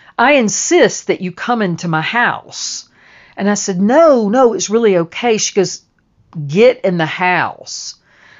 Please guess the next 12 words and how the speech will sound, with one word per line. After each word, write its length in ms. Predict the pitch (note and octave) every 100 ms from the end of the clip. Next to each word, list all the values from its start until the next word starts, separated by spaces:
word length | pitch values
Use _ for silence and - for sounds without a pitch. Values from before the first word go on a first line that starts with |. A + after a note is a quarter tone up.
| _ -
So 280 | - C#3+
I 160 | C#3+ E3
got 500 | E3+ B2+ A#2+ D#3+ F#3+
my 120 | F#3
blue 400 | E3+ C#3+ F#3 B3
cooler 680 | B3 - B3+ B3+ A3+ G#3+ A3
and 160 | F#3+ D#3+
my 140 | D#3
stuff, 760 | - - G3+ F#3+ F#3+ F#3+ F#3+ F#3
and 120 | E3
I 40 |
said, 360 | E3+ - D#3+